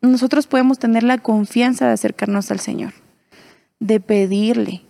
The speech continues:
Como bien dice la Biblia, "Pedid y se os dará". Por supuesto que no cosas malas, ¿verdad? Pero sabiendo que Él nos va, Él nos va a acoger, Él nos va a, Él nos va a sanar, Él nos va a suplir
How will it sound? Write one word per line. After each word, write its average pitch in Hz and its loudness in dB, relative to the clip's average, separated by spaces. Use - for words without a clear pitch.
Como 220 2
bien 196 0
dice 220 0
la 214 2
Biblia, 214 0
"Pedid 214 0
y 247 0
se 220 -4
os 196 0
dará". 220 2
Por 226 -2
supuesto 233 -2
que 285 -2
no 233 2
cosas 202 -2
malas, 208 0
¿verdad? 170 0
Pero 233 2
sabiendo 262 2
que 220 0
Él 240 2
nos 240 0
va, 247 2
Él 247 2
nos 262 2
va 269 2
a 285 4
acoger, 285 0
Él 240 2
nos 247 2
va 247 4
a, 262 2
Él 240 2
nos 247 2
va 254 2
a 240 -2
sanar, 254 2
Él 233 2
nos 233 0
va 226 2
a 240 0
suplir 262 0